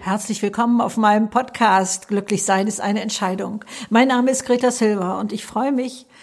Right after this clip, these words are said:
mit dir einem Thema mal näher zu kommen, wenn die Seele weint, wie du da dein Herz heilen kannst. Ich glaube,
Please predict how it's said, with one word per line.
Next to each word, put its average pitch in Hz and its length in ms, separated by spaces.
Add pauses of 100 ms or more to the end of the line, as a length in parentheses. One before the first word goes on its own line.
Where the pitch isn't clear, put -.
(320)
mit 247 180
dir 247 560 (320)
einem 220 540
Thema 277 540
mal 240 480
näher 240 360
zu 240 200
kommen, 214 680 (840)
wenn 208 280
die 208 140
Seele 214 380
weint, 170 760 (320)
wie 208 220
du 208 160
da 190 180
dein 196 220
Herz 180 320
heilen 185 340
kannst. 190 640 (1040)
Ich - 140
glaube, 226 600